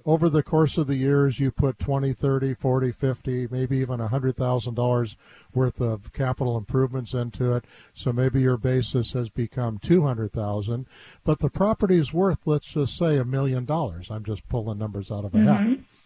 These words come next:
Speaker 1: If you sell it the day before you die, well, you're gonna have a capital gain ba-, basically of that eight hundred thousand dollars if you sell it for the million. Forget selling costs just
Speaker 2: Yeah.
Speaker 1: for the moment.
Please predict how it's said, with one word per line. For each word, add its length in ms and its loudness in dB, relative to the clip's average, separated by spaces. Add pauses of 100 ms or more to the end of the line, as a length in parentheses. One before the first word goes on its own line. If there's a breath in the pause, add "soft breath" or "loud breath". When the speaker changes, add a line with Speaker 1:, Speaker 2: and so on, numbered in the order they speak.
(600 soft breath)
Speaker 1:
If 140 0
you 160 6
sell 380 2
it 140 -8
the 120 0
day 240 4
before 380 2
you 140 0
die, 380 -8 (240)
well, 120 -2
you're 140 0
gonna 220 0
have 180 0
a 80 -2
capital 440 -2
gain 360 -2
ba-, 220 -4 (140)
basically 580 -2
of 160 -4
that 240 -4
eight 220 0
hundred 280 0
thousand 400 -2
dollars 480 -4 (320 soft breath)
if 80 -10
you 60 -2
sell 280 -2
it 100 -10
for 140 -4
the 100 -4
million. 520 -2 (360 soft breath)
Forget 340 0
selling 360 -2
costs 340 -4
just 220 4
Speaker 2:
Yeah. 80 2
Speaker 1:
for 100 0
the 120 -2
moment. 380 -2